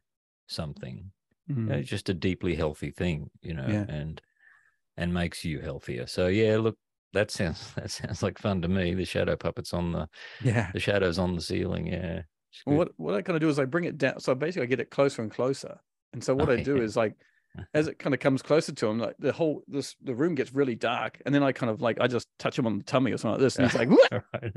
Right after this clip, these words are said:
Speaker 2: It's
Speaker 1: Yeah.
Speaker 2: just like, <laughs> so he's, yeah. Um, I'm,
Speaker 1: But
Speaker 2: I'm
Speaker 1: are
Speaker 2: just
Speaker 1: you having fun at the time? Are you
Speaker 2: Yeah, I
Speaker 1: playing
Speaker 2: am.
Speaker 1: also?
Speaker 2: Yeah, that's
Speaker 1: Yeah.
Speaker 2: actually a good question. Yes, yeah, very good
Speaker 1: That's good.
Speaker 2: question. And I, I am actually, because I, I
Speaker 1: Yeah.
Speaker 2: get into it.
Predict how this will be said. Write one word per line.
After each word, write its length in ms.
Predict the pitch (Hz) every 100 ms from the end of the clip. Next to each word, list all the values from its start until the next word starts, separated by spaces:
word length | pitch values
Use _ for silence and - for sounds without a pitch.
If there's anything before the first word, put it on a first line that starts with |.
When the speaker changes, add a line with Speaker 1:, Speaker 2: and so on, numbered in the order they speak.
| -
Speaker 2:
It's 220 | - 392
Speaker 1:
Yeah. 60 | -
Speaker 2:
just 1800 | - 381 190 - - _ 285 - - 466 494 - - - - - -
like, 220 | - - - - - _ _
<laughs> 140 | _ -
so 180 | -
he's, 320 | - 320 - - 135 139 _ _ _
yeah. 260 | 147 139 117 107 -
Um, 460 | 127 123 113 107 107 _ _ _ _ -
I'm, 260 | - - -
Speaker 1:
But 120 | -
Speaker 2:
I'm 100 | 113
Speaker 1:
are 40 |
Speaker 2:
just 100 | 107
Speaker 1:
you 160 | 117 135
having 300 | 127 110 104
fun 220 | - 104
at 100 | 92
the 60 | -
time? 440 | - 92 113 165 -
Are 80 | 95
you 200 | 92 120
Speaker 2:
Yeah, 200 | 170 139
I 140 | 143
Speaker 1:
playing 40 | 135
Speaker 2:
am. 160 | 113
Speaker 1:
also? 120 | 104 101 113
Speaker 2:
Yeah, 160 | 143
that's 180 | 127 175
Speaker 1:
Yeah. 80 | -
Speaker 2:
actually 180 | - 143
a 40 |
good 120 | 127
question. 320 | 120 120 - -
Yes, 280 | 120 - -
yeah, 140 | - -
very 240 | 131 143
good 100 | 165
Speaker 1:
That's 100 | -
good. 60 | 127
Speaker 2:
question. 220 | 110 -
And 220 | - 120 117
I, 160 | 120 120
I 240 | - 120
am 240 | 113 104 107
actually, 220 | - 135
because 180 | 127 127
I, 80 | 123
I 20 |
Speaker 1:
Yeah. 200 | 110 107 120
Speaker 2:
get 240 | 117 143
into 340 | 127 135 -
it. 140 | -